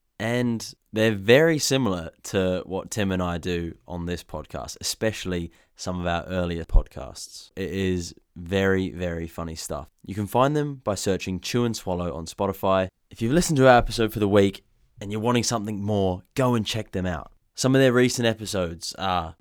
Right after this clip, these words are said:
Drunk Ancient History, Spank and Hell. That was probably a personal favourite of mine, where they get drunk and they sit down and record whilst talking about history.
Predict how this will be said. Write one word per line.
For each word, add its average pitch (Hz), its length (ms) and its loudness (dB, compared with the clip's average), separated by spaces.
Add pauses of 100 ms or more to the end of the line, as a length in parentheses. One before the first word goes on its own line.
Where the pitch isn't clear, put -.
Drunk 120 320 4
Ancient 107 380 -2
History, 107 600 -4 (240)
Spank 98 400 -2
and 87 100 -6
Hell. 95 380 -2 (120)
That 92 140 -2
was 90 400 -6
probably 120 320 4
a 104 60 4
personal 104 380 8
favourite 85 360 -2
of 80 80 -8
mine, 85 380 -6
where 107 480 4
they 92 120 -8
get 113 200 0
drunk 92 440 -2 (420)
and 87 140 -6
they 85 100 -6
sit - 220 -6
down 87 240 -4
and 82 140 -6
record 64 380 -12 (120)
whilst 98 480 -2
talking 95 260 0
about 85 200 -4
history. 85 440 -10